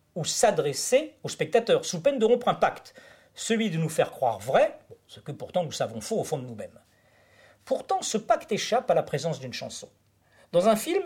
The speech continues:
cela pose moins de soucis de vraisemblance qu'un anachronisme ou le mauvais jeu d'un acteur qui risque de nous déconnecter de la fiction. Comme si chanter ou entendre chanter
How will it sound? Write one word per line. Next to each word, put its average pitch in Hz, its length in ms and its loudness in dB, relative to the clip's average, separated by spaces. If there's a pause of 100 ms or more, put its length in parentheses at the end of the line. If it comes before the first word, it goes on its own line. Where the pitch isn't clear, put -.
(120)
cela - 240 2
pose 170 200 -4
moins 277 240 4
de 247 40 -6
soucis 254 280 -4
de 190 60 -4
vraisemblance 156 600 0
qu'un 143 160 -2
anachronisme 156 680 -2
ou 135 40 -6
le 135 80 -6
mauvais 170 240 0
jeu 170 140 -4
d'un 139 120 0
acteur 247 440 -2
qui 139 120 -6
risque 151 220 -6
de 135 80 -6
nous 123 120 -10
déconnecter 151 680 -8
de 131 100 -12
la 110 100 -6
fiction. - 420 -12 (520)
Comme 165 140 0
si 226 140 0
chanter 175 400 2
ou 196 100 0
entendre 160 240 2
chanter 147 480 -4